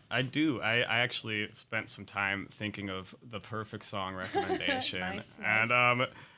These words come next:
Speaker 1: the, the one I'm gonna have to go with, it's, um, from a band that's super inspiring for me called Dispatch. Um, and the song name is The General. It's a song I, I learned about it when I was, like, fifteen, and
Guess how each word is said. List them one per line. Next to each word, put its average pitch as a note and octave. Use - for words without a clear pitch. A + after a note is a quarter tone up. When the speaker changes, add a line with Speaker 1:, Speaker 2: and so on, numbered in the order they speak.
Speaker 1:
the, C3
the C3
one C3
I'm C3
gonna A#2+
have A#2
to -
go G2+
with, G2
it's, -
um, F#2+
from A#2
a A2+
band G2
that's -
super A#2
inspiring G2
for -
me F#2+
called F#2+
Dispatch. F#2+
Um, F2+
and F#2+
the F#2+
song G#2+
name G2+
is F2+
The G2
General. E2+
It's -
a -
song A2
I, G2+
I G#2
learned F#2+
about F2+
it E2
when E2+
I E2+
was, E2+
like, E2+
fifteen, F2
and F2